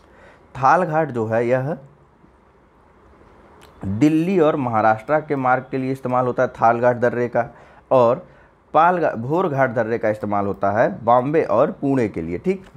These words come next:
मुंबई और पुणे के लिए भोर घाट दर्रे का इस्तेमाल होता है, ठीक है। इसमें से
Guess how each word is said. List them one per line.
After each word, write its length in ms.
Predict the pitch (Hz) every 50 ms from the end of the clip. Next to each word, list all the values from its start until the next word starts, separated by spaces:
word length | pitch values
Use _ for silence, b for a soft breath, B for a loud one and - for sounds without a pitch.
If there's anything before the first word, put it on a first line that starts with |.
| 101 107
मुंबई 420 | 98 101 104 104 104 120 156 156 123
और 220 | 117 135 170 240
पुणे 380 | - - 139 139 139 143 143 135
के 100 | 139 123
लिए 300 | 113 107 110 139 254 240
भोर 340 | - 104 107 127 147 151 135
घाट 180 | 131 131 123
दर्रे 280 | 113 - - 104 113 107
का 100 | 110 110
इस्तेमाल 380 | 107 107 - 107 104 101 101
होता 280 | 101 95 92 - 98 95
है, 120 | 101 107
ठीक 200 | 110 143 160 156
है। 100 | 135 110
इसमें 260 | 110 101 - 131 139 135
से 320 | - 151 156 190 294 302